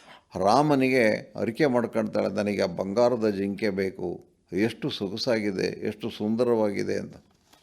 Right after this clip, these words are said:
ಆವಾಗ ರಾಮ ಏನು ಮಾಡ್ತಾನೆ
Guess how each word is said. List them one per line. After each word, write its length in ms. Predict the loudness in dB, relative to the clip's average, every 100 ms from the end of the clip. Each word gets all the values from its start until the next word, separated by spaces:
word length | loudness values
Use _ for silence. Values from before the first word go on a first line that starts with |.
| _ _ _ _ _ _ _ _
ಆವಾಗ 320 | 2 4 6 6
ರಾಮ 320 | 6 6 4 4
ಏನು 100 | 4
ಮಾಡ್ತಾನೆ 800 | 2 0 0 2 2 -2 -10